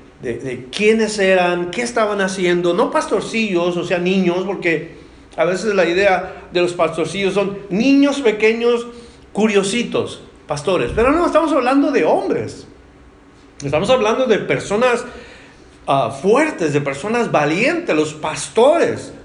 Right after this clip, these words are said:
jóvenes o adultos. Porque nos preguntamos i-, inmediatamente, bueno, ¿qué tienen que ver los pastores con la Navidad? ¿Por qué nos preguntamos esto? Porque ya estamos acostumbrados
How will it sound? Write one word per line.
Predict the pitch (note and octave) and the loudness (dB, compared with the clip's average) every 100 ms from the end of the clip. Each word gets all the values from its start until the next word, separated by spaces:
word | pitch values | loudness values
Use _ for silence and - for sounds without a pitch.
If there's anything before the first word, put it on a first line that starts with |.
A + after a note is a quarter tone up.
| - | -20
jóvenes | - G#3+ D#4 F4+ F4 E4+ - | 0 4 4 4 2 2 0
o | G#3+ G3+ | 0 2
adultos. | F3 A#3+ F#4 - C3 - - - - - - - - - - - - - - - - | 4 2 0 -2 -6 -8 -12 -20 -20 -20 -20 -20 -20 -20 -20 -20 -20 -20 -20 -20 -4
Porque | A#3 C4 | -2 0
nos | C4+ | 0
preguntamos | C4 B3+ B3 D4 E4+ E4 - | 0 -2 0 0 0 -2 -2
i-, | A#3+ A#3+ A#3+ | -4 -4 -4
inmediatamente, | A#3 A#3 B3 C#4+ A3+ A3+ A3+ | 0 0 0 0 0 2 0
bueno, | G3 G#3+ | 0 -2
¿qué | A3 C#4+ | -2 -4
tienen | - F4 F#4 | -2 -2 0
que | - | 0
ver | A3 | 0
los | B3 | 0
pastores | B3 C#4+ C#4 C#4 | -2 -4 -2 -2
con | C#4+ C#4 C#4+ | 0 0 0
la | |
Navidad? | C#4+ C#4+ D4 C#4+ - - - - - - - - - - - - - - - - - - | 0 0 0 -4 -8 -16 -20 -20 -20 -20 -20 -20 -20 -20 -20 -20 -20 -20 -20 -20 -14 -8
¿Por | F#3+ | -4
qué | D4+ | -2
nos | D4+ | -4
preguntamos | C#4 A#3+ A#3 B3 A#3+ A#3+ | -4 -6 -4 -6 -4 -4
esto? | C4+ - - A#2+ - - - - - - - - | -4 -4 -6 -6 -10 -20 -20 -20 -20 -20 -20 -12
Porque | - A#2+ A#2+ | -6 -6 -4
ya | A#2+ G3 | -2 -2
estamos | A#3+ A#3+ A3+ G#3+ | -2 -2 -2 -2
acostumbrados | F3+ D#3 D#3 C#3 C#3+ B2 A2 C#3 C#3 | -4 -6 -4 0 0 0 -2 -8 -12